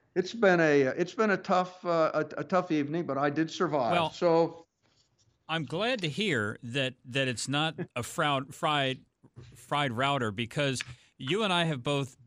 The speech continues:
Speaker 2: been experimenting with technology, uh, called Powerline Internet, right?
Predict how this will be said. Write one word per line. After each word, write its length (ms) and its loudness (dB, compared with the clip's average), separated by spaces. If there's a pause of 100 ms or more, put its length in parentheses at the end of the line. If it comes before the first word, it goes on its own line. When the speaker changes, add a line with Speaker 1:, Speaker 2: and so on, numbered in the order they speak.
(160)
Speaker 2:
been 180 -2
experimenting 680 -2
with 160 -2
technology, 880 -2
uh, 260 -2
called 400 -4 (120)
Powerline 920 0 (120)
Internet, 380 0
right? 260 -2